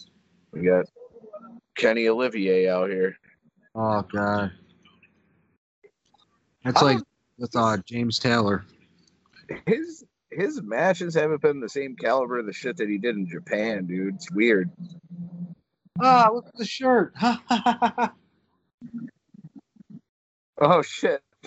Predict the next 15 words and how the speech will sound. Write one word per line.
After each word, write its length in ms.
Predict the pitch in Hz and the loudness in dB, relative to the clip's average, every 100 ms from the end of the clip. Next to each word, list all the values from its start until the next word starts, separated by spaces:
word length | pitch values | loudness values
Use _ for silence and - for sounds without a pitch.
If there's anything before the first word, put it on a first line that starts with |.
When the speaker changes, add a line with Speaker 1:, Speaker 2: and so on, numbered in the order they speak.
| - | -8
Speaker 1:
<laughs> 1900 | 262 233 - 247 247 _ _ _ _ _ _ _ _ _ _ _ - _ - | -4 -4 -2 -4 -4 _ _ _ _ _ _ _ _ _ _ _ -20 _ -6
Speaker 2:
That's 260 | 139 135 - | -4 -4 -2
cool. 460 | 165 147 127 107 - _ _ _ _ _ - | 2 4 2 -2 -14 _ _ _ _ _ -8
Very 320 | 123 175 156 | 2 4 4
cool 260 | - 160 135 | 2 0 -2
shirt. 380 | - 135 117 - _ _ _ _ _ 175 175 170 - - _ _ _ _ _ - 175 - - _ _ _ _ 175 - 170 - - - _ _ - - - - - 170 - | -4 -8 -8 -10 _ _ _ _ _ -16 -14 -14 -18 -20 _ _ _ _ _ -18 -16 -18 -20 _ _ _ _ -18 -16 -16 -16 -20 -20 _ _ -20 -20 -20 -20 -16 -6 2
Speaker 1:
Frankie 340 | 110 113 107 | 2 2 0
with 180 | 107 - | -2 -2
the 100 | 92 | -2
"I'm 240 | 87 107 104 | 0 0 0
a 80 | |
Killer 300 | 90 127 110 | -2 0 0
Kowalski" 560 | 95 98 113 127 - 98 | -2 0 2 0 -2 -6
guy 280 | 95 95 95 | -4 -2 -4
shirt. 380 | - 95 90 | -6 -2 -2